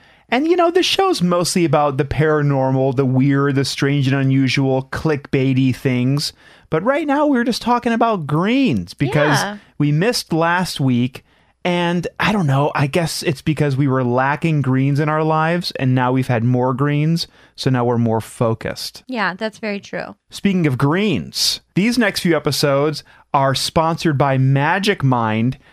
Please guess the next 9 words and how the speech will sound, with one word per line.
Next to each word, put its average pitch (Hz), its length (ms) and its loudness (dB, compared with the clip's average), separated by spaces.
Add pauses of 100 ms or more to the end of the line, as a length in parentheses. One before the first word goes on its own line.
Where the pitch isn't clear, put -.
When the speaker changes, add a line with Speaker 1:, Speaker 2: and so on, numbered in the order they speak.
(260)
Speaker 1:
Speaking 143 520 0
of 123 160 -2
greens, 143 580 2
but 139 180 -2
in 127 300 2
liquid 180 380 0
form, 113 500 0 (260)
Magic 170 540 0
Mind 123 420 0